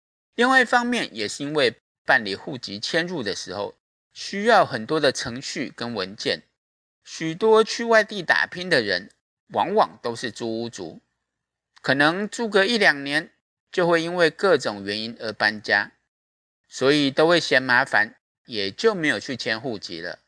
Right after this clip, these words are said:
而且房东基于各种考量，通常都不大乐意让房客把户籍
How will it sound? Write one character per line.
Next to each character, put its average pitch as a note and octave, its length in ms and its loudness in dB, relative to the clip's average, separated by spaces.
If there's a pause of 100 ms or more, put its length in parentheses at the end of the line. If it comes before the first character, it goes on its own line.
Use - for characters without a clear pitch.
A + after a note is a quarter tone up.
(640)
而 G#3+ 80 0
且 F#3+ 320 4
房 D#3 260 -2
东 E3+ 240 0
基 - 160 -10
于 E3 100 -2
各 F#3 160 4
种 G#2+ 220 -6
考 F#2+ 260 -2
量， F#2 280 -6 (680)
通 B2 260 -6
常 A2 280 -2
都 B2 140 -4
不 C3+ 100 -8
大 C3 160 4
乐 C3 240 4
意 C3+ 240 -6 (340)
让 A2 320 0
房 G2 280 -2
客 C#3+ 320 2
把 C#2 140 -2
户 B2+ 240 -6
籍 - 380 -14